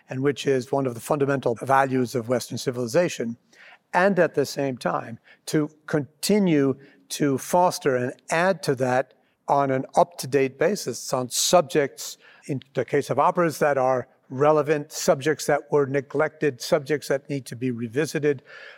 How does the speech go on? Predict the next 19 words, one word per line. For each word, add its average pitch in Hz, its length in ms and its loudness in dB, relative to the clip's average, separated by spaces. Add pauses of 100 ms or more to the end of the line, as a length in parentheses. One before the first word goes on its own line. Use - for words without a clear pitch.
(280)
new 147 340 0
composers 165 800 0
who 147 180 2
we 135 200 0
have 139 240 0
not 131 200 0
heard 139 240 2
from 127 380 -4 (160)
before. 160 640 0 (440)
And 139 340 -2
so 147 400 2
I 143 100 2
think 180 360 -4
that 139 260 0
the 131 80 -4
type 185 380 0
of 120 320 -4
work 156 240 0
that 151 120 -6